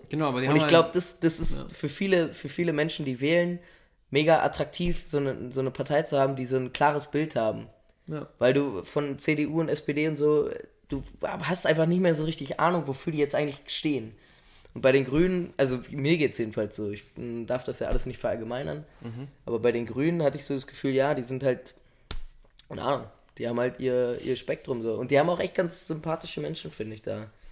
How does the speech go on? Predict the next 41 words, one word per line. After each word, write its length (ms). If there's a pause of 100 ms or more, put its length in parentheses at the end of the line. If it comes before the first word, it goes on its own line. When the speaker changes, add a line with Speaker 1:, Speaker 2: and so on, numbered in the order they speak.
(460)
Speaker 2:
am 100
Start. 400 (380)
So. 160 (680)
Speaker 1:
Ja, 120
absolut. 420 (380)
Und 160
vor 160
allem 240
halt 140
Speaker 2:
Und 80
auch 80
Speaker 1:
diese 180
Speaker 2:
dieses 160
Prinzip 440
von 140
der 80
Doppelspitze 640
finde 220
ich 100
mega 220
genial. 540 (360)
Finde 180
ich 100
einfach 180
ein 460
gutes 220
Prinzip 440
so. 260 (520)
Können 160
sich 120
viele 280
andere 160
mal 120
ein 60
Beispiel 320
dran 160
nehmen. 280 (220)
Speaker 1:
Ja. 180 (300)
Speaker 2:
Finde 220
ich 120
auch... 300